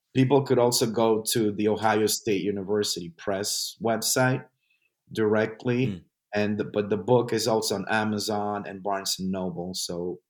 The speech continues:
Speaker 1: so if you just Google my name, Everyday Dirty Work,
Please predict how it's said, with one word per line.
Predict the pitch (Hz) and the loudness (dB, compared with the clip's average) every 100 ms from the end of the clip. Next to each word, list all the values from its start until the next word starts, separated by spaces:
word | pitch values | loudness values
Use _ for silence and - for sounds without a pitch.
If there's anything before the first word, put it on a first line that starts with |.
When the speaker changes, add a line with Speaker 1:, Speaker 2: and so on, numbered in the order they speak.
| _ _ _ | _ _ _
Speaker 1:
so | - - 101 | -6 -2 0
if | 98 104 | 0 -2
you | 120 117 | -4 -4
just | 113 107 - | -4 -4 2
Google | 127 120 113 | 2 4 0
my | 110 104 | 0 0
name, | 107 107 107 104 104 | 0 0 0 -2 -2
Everyday | 104 107 110 101 101 | -2 0 0 0 -2
Dirty | 95 104 98 95 | 0 0 0 -2
Work, | 92 95 92 | -4 -4 -6